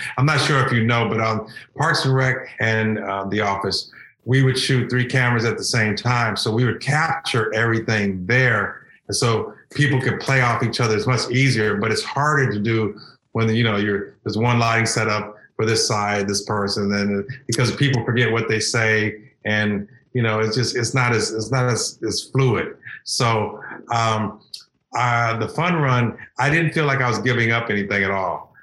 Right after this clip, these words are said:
because they were, you know, they were just words, you know, and th-, and if it was funnier, a lot of times it would be funnier, sometimes it wouldn't be. And so we just, it gave us more options, you know.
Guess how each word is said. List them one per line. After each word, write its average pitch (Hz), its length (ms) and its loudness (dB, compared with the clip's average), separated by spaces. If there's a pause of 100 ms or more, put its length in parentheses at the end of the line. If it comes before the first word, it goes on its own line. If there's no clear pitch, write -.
(120)
because 107 560 0 (220)
they 113 120 2
were, 110 280 2
you 110 80 0
know, 104 180 0
they 101 120 0
were 101 120 0
just 98 220 -4
words, 98 600 -4 (320)
you 101 80 -2
know, 87 320 -2 (260)
and 101 220 0
th-, 104 200 0
and 104 140 2
if 104 120 0
it 110 60 2
was 98 160 0
funnier, 110 500 2
a 101 60 0
lot 104 180 0
of 104 60 -6
times 104 240 0
it - 40 2
would 98 80 0
be 101 140 -2
funnier, 104 300 0
sometimes 107 480 -2
it 107 60 0
wouldn't 107 280 2
be. 85 200 -4 (340)
And 98 180 -2
so 104 200 0
we 113 100 2
just, 117 240 0
it 107 180 0
gave 113 260 4
us 110 200 0
more 101 260 -2
options, - 640 -4 (440)
you 98 80 -2
know. 82 300 -4